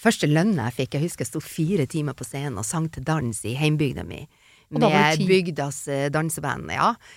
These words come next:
Speaker 1: Og fikk
Speaker 2: Ja.
Speaker 1: utbetalt skattefritt hele førti kroner.
Speaker 2: Oi, oi,
Speaker 1: Ja,
Speaker 2: oi, oi, oi.
Speaker 1: og det er foreldre, så derfor tør jeg å si det nå.
Speaker 2: <laughs>
Speaker 1: Så ja,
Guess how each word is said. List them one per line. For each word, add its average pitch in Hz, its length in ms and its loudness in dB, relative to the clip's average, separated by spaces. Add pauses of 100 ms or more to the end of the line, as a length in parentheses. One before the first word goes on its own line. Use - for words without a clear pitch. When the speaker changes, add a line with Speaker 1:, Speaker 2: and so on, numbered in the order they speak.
(180)
Speaker 1:
Og 143 80 -8
fikk 269 180 -2
Speaker 2:
Ja. 202 80 4
Speaker 1:
utbetalt 160 380 0
skattefritt - 680 -6
hele 143 180 -4
førti - 480 -10
kroner. 220 420 -2 (120)
Speaker 2:
Oi, 226 320 6
oi, - 80 8
Speaker 1:
Ja, 202 340 8
Speaker 2:
oi, 160 100 4
oi, 156 120 0
oi. 156 80 2
Speaker 1:
og 196 60 6
det 214 100 8
er 269 40 6 (140)
foreldre, 196 400 4
så 170 120 -2
derfor 208 180 2
tør 214 160 6
jeg 226 80 6
å 240 160 6
si 302 220 8
det 277 160 6
nå. 277 160 4 (100)
Speaker 2:
<laughs> - 640 0
Speaker 1:
Så 220 320 6
ja, 226 140 6